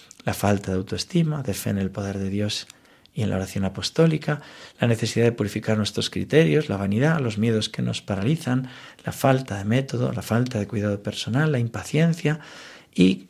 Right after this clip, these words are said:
cuáles son los predilectos de Cristo y cuáles los nuestros. Todo ello enriquecido por textos de la Pastore Davo Bobis.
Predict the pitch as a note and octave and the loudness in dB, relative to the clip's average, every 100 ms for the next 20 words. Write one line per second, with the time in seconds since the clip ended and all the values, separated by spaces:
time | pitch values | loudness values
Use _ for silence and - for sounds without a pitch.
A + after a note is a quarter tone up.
0 | _ - A#2 A#2 - A#2+ A#2 - G#2 G#2+ | _ 0 0 2 2 2 0 0 2 2
1 | A2 - C#3+ E3 E3+ E3+ G#3+ - D3 C3+ | 2 0 2 4 2 2 0 6 6 6
2 | B2 B2+ G#2+ D3+ F3+ - - F#2+ F#2+ - | 4 2 4 6 6 4 -2 -2 -2 -6
3 | - - - - - F3 D#3+ C#3 D3+ A2+ | -12 -20 -20 -16 4 6 8 8 6 6
4 | C#3 D#3+ D3 - A2 A2+ - - - - | 2 2 2 2 2 2 -4 -20 -6 2
5 | D3+ C#3+ A2+ - B2+ A2+ G2+ G#2 - A2 | 2 4 2 2 2 2 0 -2 0 2
6 | A2+ G#2 G#2+ A2+ A#2 C3 G#2 G2 - | 2 2 2 2 4 4 2 -2 -6